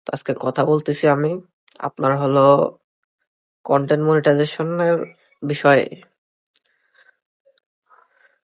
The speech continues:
নতুন বছর আইলো, মানে দুই হাজার পঁচিশ না, সরি, দুই হাজার ছাব্বিশ সাল। দুই হাজার ছাব্বিশ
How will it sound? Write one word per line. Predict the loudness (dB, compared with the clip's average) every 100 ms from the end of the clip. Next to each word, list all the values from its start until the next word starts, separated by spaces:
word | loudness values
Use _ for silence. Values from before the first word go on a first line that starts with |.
| _ 2
নতুন | 4 4 2
বছর | 2 4 4
আইলো, | 4 2 0 -2 -6 -20 -6
মানে | -2 0 0 0
দুই | -4 -14 -6 -2
হাজার | 0 -2
পঁচিশ | -4 -8 -8 -2
না, | -2 -2
সরি, | 0 0 0
দুই | 0 2
হাজার | 2 0
ছাব্বিশ | -4 -6 -4 -4 0
সাল। | 0 0 -4 _ _ _ _ _ _ _ _ _ -20 -6
দুই | -2
হাজার | 0 -2
ছাব্বিশ | -2 -4 -2 -4